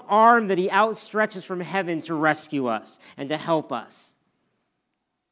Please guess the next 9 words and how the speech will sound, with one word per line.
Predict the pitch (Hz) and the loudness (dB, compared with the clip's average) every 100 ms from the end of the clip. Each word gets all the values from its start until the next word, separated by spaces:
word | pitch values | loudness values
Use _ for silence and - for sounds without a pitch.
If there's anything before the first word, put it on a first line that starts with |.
| _ _ _ _ _ _ | _ _ _ _ _ _
Say | - 220 | 2 4
if | 214 - _ - - - | 2 -2 _ -20 -16 2
I | 165 | 6
reach | 196 190 196 131 | 8 8 6 4
down | 135 175 185 175 | 4 6 6 4
to | |
my | 160 147 | 2 2
toddler | 143 - 180 165 143 127 | 2 2 2 2 -2 -4
to | 120 | -6